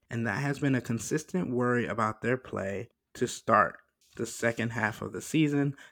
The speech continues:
since the All-Star break. They turned the ball over sixteen times, leading to twenty-four points off turnovers. For a team that knows and needs to get up as many shots as possible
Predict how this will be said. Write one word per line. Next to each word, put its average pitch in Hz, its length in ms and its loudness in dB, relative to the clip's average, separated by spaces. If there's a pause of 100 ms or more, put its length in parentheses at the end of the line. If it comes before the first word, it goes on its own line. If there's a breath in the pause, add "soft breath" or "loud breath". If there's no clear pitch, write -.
since 127 320 0
the 123 180 0
All-Star 85 420 -2
break. - 380 -8 (680)
They 147 120 2
turned 190 380 0
the 156 40 0
ball 143 320 4
over 117 320 0
sixteen - 1160 -2
times, - 800 0 (340 loud breath)
leading 135 320 8
to - 140 -6
twenty-four 156 880 4
points 113 440 -2
off 101 260 -2
turnovers. - 680 -6 (420 soft breath)
For 131 160 0
a 107 120 -4
team 208 380 2
that 104 180 -2
knows 113 800 2 (280 soft breath)
and 120 180 0
needs 117 240 0
to 113 100 -2
get 117 280 -4
up 117 240 0
as 110 180 -8
many 120 380 0
shots 120 340 -2
as - 160 -10
possible 123 680 0